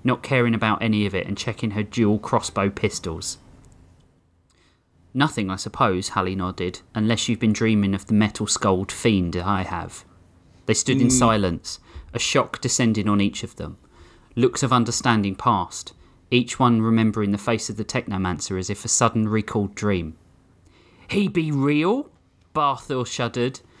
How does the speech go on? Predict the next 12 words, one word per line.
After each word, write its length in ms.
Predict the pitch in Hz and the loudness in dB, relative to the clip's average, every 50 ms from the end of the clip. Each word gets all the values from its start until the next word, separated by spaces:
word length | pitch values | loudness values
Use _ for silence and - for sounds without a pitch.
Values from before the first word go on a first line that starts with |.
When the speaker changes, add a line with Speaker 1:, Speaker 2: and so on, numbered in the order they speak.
| _ _ _ _ | _ _ _ _
Speaker 1:
gripping 400 | - 143 131 127 - 131 123 123 | 0 0 0 2 2 2 2 4
the 80 | 123 120 | 4 4
menacing 540 | 123 - 120 120 117 - - - 127 117 | 4 4 6 4 4 4 2 2 0 0
cudgel 380 | 117 - 127 127 - - 120 113 | 0 2 0 0 0 0 -4 -6
tighter. 540 | - - 123 113 107 - - - 110 110 113 - _ _ _ _ _ _ _ _ _ _ _ _ _ _ _ _ _ _ _ _ _ _ _ _ - | -4 -4 -2 -2 -4 -4 -6 -6 -6 -6 -6 -10 _ _ _ _ _ _ _ _ _ _ _ _ _ _ _ _ _ _ _ _ _ _ _ _ 0
"I 140 | - 185 180 | 2 2 2
dreamed 380 | 139 - 151 131 127 127 110 123 | 0 -2 -4 -4 -4 -4 -2 0
I 80 | 110 | 0
watched 380 | 107 117 123 127 - - - - | 0 0 -2 -6 -4 -6 -8 -6
him 120 | 110 101 | -8 -6
slaughter 520 | - - - - 190 180 160 143 - 165 151 | -4 -4 -4 -2 -2 -2 -2 -2 -2 -2 0
my 220 | 143 139 135 127 | 2 2 0 0